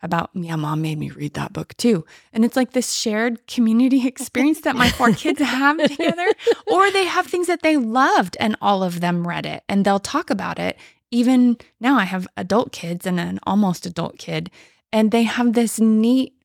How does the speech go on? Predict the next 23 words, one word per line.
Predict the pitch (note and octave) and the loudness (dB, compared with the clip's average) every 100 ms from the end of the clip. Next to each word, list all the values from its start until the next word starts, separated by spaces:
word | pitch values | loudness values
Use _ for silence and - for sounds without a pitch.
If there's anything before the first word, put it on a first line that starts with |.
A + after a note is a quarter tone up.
| _ _ - | _ _ -8
shared | - B3+ A#3 G#3+ | -2 2 2 2
history | - G#3 - A#3 B3+ D4+ - _ _ _ _ - | -2 -4 0 0 2 0 -2 _ _ _ _ -2
of | G3 G3 G3+ F#3+ | 2 4 2 0
things | - - A3+ G3+ | -6 0 2 2
that | G3 F#3 | 0 0
they | F#3 | -4
experienced | F#3 - G3 F#3+ F#3+ F#3 - | -4 -8 -4 0 0 0 -2
in | F#3+ | -2
our | E3+ | 0
home. | E3+ - D4 G3+ | -2 -2 -2 -2
And | - G3 | 0 2
that's | G3 G3+ | 2 0
a | |
big | F#3 G#3+ F#3 | 0 0 -2
part | - G3 | -4 -2
of | F#3 | 2
our | F#3 F#3 | 2 0
family | - - G#3 D#4+ A3 | -4 -6 0 2 2
history | F3 - - F3+ | 0 -6 -4 -2
and | F3 | 0
our | F3 | 0
family | - F#3+ F3+ D#3+ | -2 -2 -2 -4
bond. | F3+ - - G3 | -4 -4 -2 -6